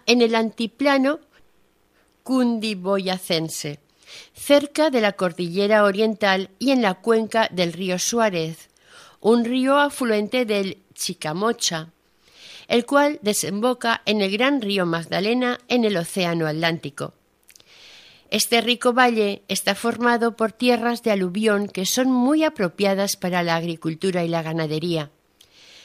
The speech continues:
La ciudad de Chiquinquirá es un centro importante social, religioso, económico y comercial de este departamento. Los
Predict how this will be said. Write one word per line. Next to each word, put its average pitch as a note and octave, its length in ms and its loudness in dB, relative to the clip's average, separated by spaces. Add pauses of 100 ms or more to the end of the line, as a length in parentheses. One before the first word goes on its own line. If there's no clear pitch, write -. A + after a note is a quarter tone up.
(280)
La G3 160 0
ciudad G3 400 0
de F#3+ 340 0
Chiquinquirá F#3 880 -2 (480)
es A#3 280 2
un D4 140 0
centro C#4+ 500 0
importante B3 840 -2
social, G3 760 -2
religioso, G#3+ 800 -2
económico G#3+ 580 -2
y F#3 80 -2
comercial E3+ 800 -2
de C3+ 180 -10
este E3 240 -6
departamento. D#3+ 840 -4 (1400)
Los A#3+ 500 2